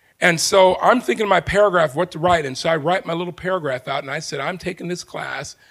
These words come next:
because one day I'm going to write a book, and this class is going to help me." A little simple little thing. And so I remember the professor coming out, and I won't mention his name. Some of you will know his last name even, you would know him.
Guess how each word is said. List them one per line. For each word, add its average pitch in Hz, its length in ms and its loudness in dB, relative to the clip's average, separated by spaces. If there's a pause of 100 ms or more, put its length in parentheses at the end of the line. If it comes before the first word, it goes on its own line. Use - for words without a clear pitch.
(300)
because 190 600 -4
one 190 260 -6
day 165 340 -2
I'm 147 240 -4
going 147 300 -6
to 143 240 -6
write 127 300 -4
a 135 80 -6
book, 123 420 -6
and 113 160 -10
this 156 160 -8
class 143 380 -4
is 120 100 -12
going 113 240 -10
to 120 140 -12
help 98 200 -16
me." - 180 -20 (340)
A - 40 -18
little 220 120 -8
simple 120 340 -10
little 95 160 -16
thing. - 280 -20 (1500)
And 165 140 0
so 214 100 2
I 202 120 8
remember 220 600 0
the 147 140 -6
professor 185 560 -2
coming 180 340 -4
out, 151 240 -2
and 135 80 -10
I 135 80 2
won't 160 220 0
mention 165 300 -6
his 135 120 -8
name. 117 380 -10 (300)
Some 170 240 -2
of 160 80 -2
you 151 80 -4
will 131 100 -4
know 147 300 -2
his 127 180 -8
last 147 380 -4
name 101 160 -16
even, 98 180 -16
you 104 80 -14
would 101 100 -18
know 101 220 -14
him. 95 100 -20